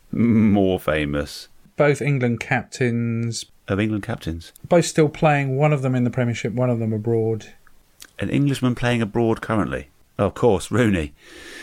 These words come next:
Speaker 2: Rooney's on seven, and your wanker of this week is on eight, Harry Kane.
Speaker 1: Really? I didn't really think, didn't think Kane would have eight already. Jesus.
Speaker 2: There you go. That's amazing. He's so gonna overtake <laughs> Alan Shearer, isn't he?
Speaker 1: Yeah, he's already got eight Premier League hat-tricks to Shearer's eleven
Speaker 2: <laughs>
Speaker 1: for his
Speaker 2: It's
Speaker 1: whole
Speaker 2: amazing,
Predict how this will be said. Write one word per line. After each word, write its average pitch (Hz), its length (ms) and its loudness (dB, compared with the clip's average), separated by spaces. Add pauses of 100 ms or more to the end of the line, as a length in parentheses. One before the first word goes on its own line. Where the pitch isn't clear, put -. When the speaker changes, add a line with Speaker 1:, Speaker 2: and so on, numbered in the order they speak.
(100)
Speaker 2:
Rooney's 170 360 4
on 139 120 2
seven, 135 600 0
and 127 500 -2
your 127 640 2 (380)
wanker 131 400 2
of 139 80 -8
this 143 200 -2
week 107 340 -4
is 117 220 -2
on 113 260 -4
eight, 107 260 -4
Harry 110 280 0
Kane. 101 380 -4 (760)
Speaker 1:
Really? 113 400 4
I 85 60 0
didn't 113 180 -2
really 98 100 0
think, 135 220 -6
didn't - 280 -4
think 113 180 -2
Kane 113 180 0
would 95 80 2
have 92 100 2
eight 92 320 0
already. 73 380 -6
Jesus. 113 520 -4
Speaker 2:
There 101 140 -4
you 101 60 -2
go. 110 220 0
That's 107 180 -2
amazing. 104 500 0
He's 113 180 -2
so 120 360 0
gonna 110 200 -2
overtake 107 500 -2
<laughs> - 0 -
Alan 160 180 6
Shearer, 117 360 2
isn't 113 200 -2 (180)
he? 90 60 -8
Speaker 1:
Yeah, 80 60 -4
he's 73 120 -10
already 101 300 0
got 90 160 0
eight - 360 -2
Premier 85 220 -2
League 80 160 -2
hat-tricks - 400 -6
to 78 80 -8
Shearer's 82 340 -2
eleven 73 380 0
Speaker 2:
<laughs> - 160 -18
Speaker 1:
for 85 60 -8
his - 0 -
Speaker 2:
It's 78 120 -4
Speaker 1:
whole 156 140 6
Speaker 2:
amazing, 139 200 2